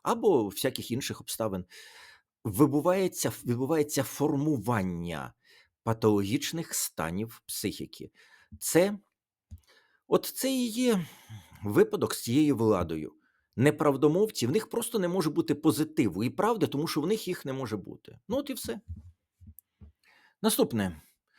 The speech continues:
А, оце те, що я сказав, воно в мене тут і опинилося, на що я не можу дати відповіді. Питання до вас. Скільки ще потрібно часу Україні терпіти кротів,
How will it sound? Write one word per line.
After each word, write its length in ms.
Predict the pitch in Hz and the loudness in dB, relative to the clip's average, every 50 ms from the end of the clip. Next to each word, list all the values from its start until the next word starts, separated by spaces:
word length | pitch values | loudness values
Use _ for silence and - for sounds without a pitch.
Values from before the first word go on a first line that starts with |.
| - - - - _ _ _ - | -20 -20 -20 -20 _ _ _ -2
А, 120 | - 185 156 | 2 4 6
оце 260 | 160 214 - 285 269 | 6 6 4 2 4
те, 120 | - 233 | 4 4
що 140 | - - 190 | 4 6 6
я 520 | 175 170 160 156 151 143 139 131 127 123 120 | 6 6 6 6 6 6 6 6 4 2 0
сказав, 400 | - - 165 156 185 185 147 120 | -2 0 0 4 6 6 6 6
воно 160 | 123 131 131 | 4 2 2
в 40 | 127 | 2
мене 220 | 127 123 120 107 | 2 2 2 0
тут 160 | - 113 - | 0 0 0
і 60 | - | 0
опинилося, 600 | 87 - 117 113 104 98 90 85 87 87 - - | 0 2 2 0 2 2 0 0 -2 -2 -2 -2
на 120 | 101 117 113 | 0 0 0
що 260 | - 139 131 120 123 | 2 2 2 2 4
я 100 | 123 120 | 4 4
не 80 | 120 113 | 4 2
можу 200 | 113 110 107 95 | 2 0 2 2
дати 200 | 107 101 - 107 | 2 2 2 0
відповіді. 420 | 104 101 - - 90 90 82 90 | -2 -2 -2 -2 -4 -4 -4 -2
Питання 360 | - 151 - 202 202 196 180 | -2 0 2 2 2 4 4
до 100 | 147 147 | 4 4
вас. 280 | 110 92 78 - - - - - - - | 2 2 -2 -6 -8 -14 -18 -20 -16 -12
Скільки 340 | - - - 240 240 185 - | -4 0 2 2 2 2 2
ще 120 | - 151 | 0 2
потрібно 400 | - - 135 156 156 131 123 120 | 2 2 2 2 2 2 2 2
часу 300 | 117 - 143 117 - 123 | 2 2 2 2 2 0
Україні 380 | 113 113 - 139 185 226 226 - | 0 0 2 2 2 2 2 0
терпіти 420 | - 226 - - - 202 202 - | 0 -2 -2 0 -2 -2 0 -2
кротів, 460 | - - - - - - 190 208 190 | -2 -2 -2 -2 -2 0 0 0 -2